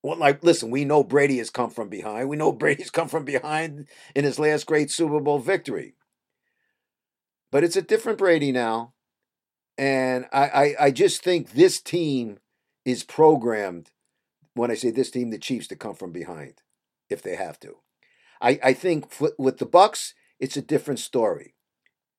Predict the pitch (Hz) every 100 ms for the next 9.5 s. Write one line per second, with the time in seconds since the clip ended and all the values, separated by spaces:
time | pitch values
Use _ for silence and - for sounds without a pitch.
0 | _ 135 127 - 147 123 - 247 247 -
1 | 220 196 170 - 185 165 135 165 135 156
2 | 151 - 139 120 - 170 170 - - 160
3 | 165 170 - _ _ _ - 120 117 -
4 | 165 165 156 160 160 147 _ _ _ _
5 | 127 131 165 139 - 131 101 123 110 95
6 | 156 156 156 151 135 107 139 139 131 123
7 | - 127 117 110 113 107 - - 90 82
8 | 85 - _ _ _ 139 135 127 - 233
9 | 226 - 160 160 139